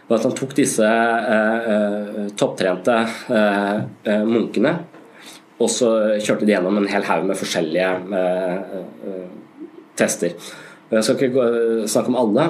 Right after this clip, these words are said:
men, eh, jeg skal snakke om den, eh, <clears throat> den ene hvor han, eh, s-, setter munkene foran en skjerm, og på denne skjermen så flagrer det forbi,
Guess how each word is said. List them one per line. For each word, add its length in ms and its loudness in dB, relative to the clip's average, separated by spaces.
men, 260 2
eh, 280 -2
jeg 140 0
skal 180 -4
snakke 180 -2
om 80 2
den, 200 2
eh, 240 0
<clears throat> 680 -4
den 100 2
ene 320 2
hvor 180 2
han, 220 2
eh, 560 2
s-, 400 -2
setter 300 2
munkene 260 0
foran 240 2
en 80 0
skjerm, 400 0
og 80 -6
på 80 0
denne 160 0
skjermen 240 0
så 160 -2
flagrer 480 -2
det 140 0
forbi, 240 2